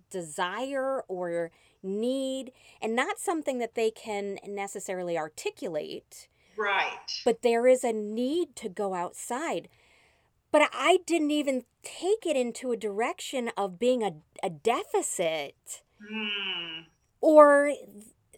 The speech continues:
Speaker 1: that there's so much more benefit
Speaker 2: Mm-hmm.
Speaker 1: of development.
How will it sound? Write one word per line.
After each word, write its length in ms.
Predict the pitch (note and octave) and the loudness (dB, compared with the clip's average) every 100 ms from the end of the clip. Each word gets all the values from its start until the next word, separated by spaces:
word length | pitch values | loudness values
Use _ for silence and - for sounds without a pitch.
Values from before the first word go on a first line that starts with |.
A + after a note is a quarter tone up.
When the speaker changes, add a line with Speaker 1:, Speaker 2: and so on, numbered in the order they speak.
| - | -14
Speaker 1:
that 600 | G#3+ C#4 C4+ C4 A#3+ - - _ - | -4 -2 0 0 -4 -8 -20 _ -20
there's 360 | G#3+ C4 A#3+ | 0 2 2
so 400 | - - D4+ E4+ | -2 0 2 4
much 440 | E4 D4 C4 - - | 2 -2 -4 -6 -10
more 840 | A3 A#3 C4 C4 A#3+ A3+ A3 G#3+ - _ _ | -6 -2 0 0 0 0 -2 -6 -16 _ _
benefit 1200 | D4 E4 B4+ A4+ - - F#3 D#3 E3 - - - _ _ _ - | -4 -2 -2 -4 -4 -4 -2 -2 -4 -8 -18 -20 _ _ _ -20
Speaker 2:
Mm-hmm. 840 | G3+ G#3 G3+ G#3 G3+ G3 G3+ G#3+ | -18 -16 -12 -10 -8 -6 -6 4
Speaker 1:
of 260 | B3 G#3 F3+ | 4 6 6
development. 1300 | A#3 F3 - F#4 G#4+ F#4+ - F3+ E3+ D#3 - - | 4 6 6 6 6 6 4 -2 -6 -6 -10 -18